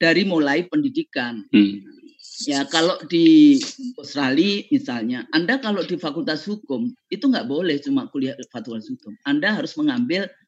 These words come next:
Speaker 1: undergraduate-nya itu dari departemen lain. Government and Law misalnya ya. Jadi politik and law, baru kemudian nanti Anda bisa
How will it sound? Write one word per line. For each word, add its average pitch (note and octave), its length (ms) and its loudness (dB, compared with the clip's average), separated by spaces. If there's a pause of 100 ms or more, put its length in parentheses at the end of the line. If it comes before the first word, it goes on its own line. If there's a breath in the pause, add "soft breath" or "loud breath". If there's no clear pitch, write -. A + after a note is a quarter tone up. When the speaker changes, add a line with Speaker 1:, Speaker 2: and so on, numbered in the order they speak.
(160)
Speaker 1:
undergraduate-nya C#3 1040 0
itu F3 480 -6 (240)
dari C#3+ 420 0 (140)
departemen B2 480 -4
lain. A2 160 -6 (160)
Government G3+ 480 2
and F#3 160 -2
Law F#3+ 400 0
misalnya - 420 -6
ya. D3+ 220 -8 (260)
Jadi D#3+ 240 -2
politik F3 560 -2 (160)
and C#3 140 6
law, B2 180 -2 (420)
baru G#3 160 0
kemudian F#3+ 320 0
nanti E3+ 160 0
Anda E3 320 0
bisa E3 480 -4